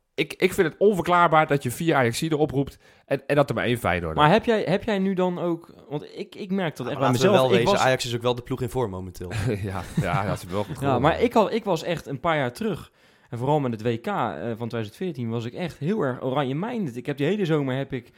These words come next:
Speaker 2: ik heb dan geen Nederlands elftal shirt, maar als ik hem had, had ik hem niet uitgedaan.
Speaker 1: <laughs> Nee, maar ik herken het ook.
Speaker 3: Ja.
Speaker 1: Van, van, van op het moment dat er heel veel Feyenoorders in spelen, dan, dan kan ik me iets meer met dat team, eh, eh, associëren. En op het moment dat dat een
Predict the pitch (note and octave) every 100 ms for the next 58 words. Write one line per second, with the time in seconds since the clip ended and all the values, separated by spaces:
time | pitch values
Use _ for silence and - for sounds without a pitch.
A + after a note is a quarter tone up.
0 | - - C3+ A#2+ A#2 A#2 A2+ C3 G3+ D3
1 | - A#2 - C#3+ A#2 B2 A3 - A#2+ A#2+
2 | D#3+ A3+ A3+ C3+ G#2+ G#2+ G#2+ G#2+ G#2 -
3 | - - - F3+ D#3 - - F3+ F#3 G3+
4 | E3+ G3+ E3+ D3 F3 - - - D3 D#3
5 | F3+ D3+ F3+ E3+ F3+ F3 E3+ E3+ E3 E3+
6 | E3+ D3 F3+ G3 D#3+ C#3 B2+ C3 B2 B2+
7 | A2+ G#2+ C3 A#2+ C3 B2+ D3 C3+ C3 F3
8 | D#3+ D3 C3+ B2+ B2 C3+ A#2 G#2 A2 A2
9 | F2+ G2 F#2 F#2+ - - - - B2 B2
10 | A2+ C3+ E3+ C4 - - - _ - D3
11 | C#3+ C3+ B2+ C3+ A#2 A#2+ B2